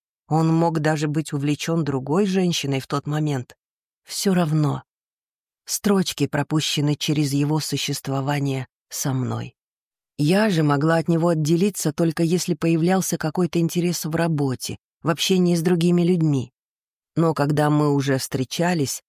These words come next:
носами потёрлись друг об друга, я обязательно отчитывалась,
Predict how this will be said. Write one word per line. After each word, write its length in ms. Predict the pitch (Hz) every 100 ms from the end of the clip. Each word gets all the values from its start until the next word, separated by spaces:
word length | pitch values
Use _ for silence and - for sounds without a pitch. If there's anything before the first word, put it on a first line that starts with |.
| _ _ -
носами 640 | 160 170 - 180 156 139
потёрлись 680 | 131 131 - 175 147 123 120
друг 280 | 139 147 127
об 180 | 123
друга, 480 | 147 165 170 131 123 _ _ _ _
я 160 | 147 175
обязательно 760 | 127 135 131 135 135 123 131
отчитывалась, 840 | 117 - - 147 139 120 117 117 -